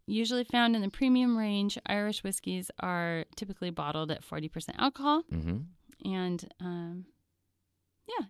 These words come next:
Speaker 1: And then there's a lot of them who are also, uh, in today's Irish whiskeys that are trying to defy some of the regular production norms, and they're, like, trying to experiment a little bit more now. They didn't traditionally do that. So
Speaker 2: Sure, sure, sure.
Speaker 1: You know, like any craft.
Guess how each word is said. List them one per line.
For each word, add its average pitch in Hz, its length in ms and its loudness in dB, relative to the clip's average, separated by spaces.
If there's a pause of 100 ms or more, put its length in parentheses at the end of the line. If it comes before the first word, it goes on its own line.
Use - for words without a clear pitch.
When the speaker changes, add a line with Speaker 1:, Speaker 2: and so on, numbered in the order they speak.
Speaker 1:
And 247 120 6
then 240 120 6
there's 226 200 2
a 226 60 2
lot 202 140 6
of 196 60 0
them 185 140 4
who 175 80 4
are 165 160 2 (120)
also, 156 460 0 (160)
uh, 156 120 -2 (600)
in 185 140 4
today's 180 460 2
Irish 151 300 0
whiskeys 143 360 -4
that 147 160 -4
are 147 140 -2
trying 143 340 -4
to 143 220 -4
defy 139 280 -6
some 147 220 -2
of 139 140 -4
the 147 100 -4
regular 143 400 -4
production 151 580 -4
norms, 160 400 0
and 139 80 -4
they're, 139 160 -4
like, 143 300 -8
trying 135 240 -12
to 135 100 -12
experiment 120 720 -12
a 104 60 -10
little 101 180 -10
bit - 160 -12
more 101 320 -10 (920)
now. 170 580 2 (180)
They 143 100 -4
didn't 147 360 -2
traditionally 127 560 -8
do - 140 -14
that. 50 180 -10 (240)
So - 220 -16 (360)
Speaker 2:
Sure, - 300 -6
sure, - 280 -10
sure. - 200 -12 (140)
Speaker 1:
You 240 100 -2
know, 170 80 -2
like 180 180 -6
any 156 160 -4
craft. - 480 -10